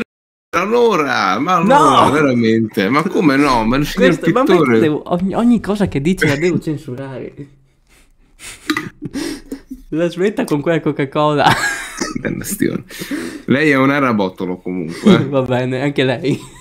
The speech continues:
Speaker 1: <laughs> Sì.
Speaker 2: Mi son, che sarebbe io sono.
Speaker 1: Io sono.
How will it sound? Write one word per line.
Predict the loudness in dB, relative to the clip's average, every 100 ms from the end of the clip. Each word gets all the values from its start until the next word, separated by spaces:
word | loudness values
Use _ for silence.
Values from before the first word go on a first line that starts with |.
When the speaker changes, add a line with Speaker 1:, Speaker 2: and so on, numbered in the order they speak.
| -20
Speaker 1:
<laughs> | 0 2 4 4 2
Sì. | 0 -2 -2 -2 -6 -14 _ _ _ _
Speaker 2:
Mi | 4 4
son, | 4 2 2 2
che | -2
sarebbe | -4 -2 0 2
io | 2 2
sono. | 0 -6 -6 -8 -12 -16 -18 -20 _
Speaker 1:
Io | 2 2
sono. | 0 -2 0 0 -2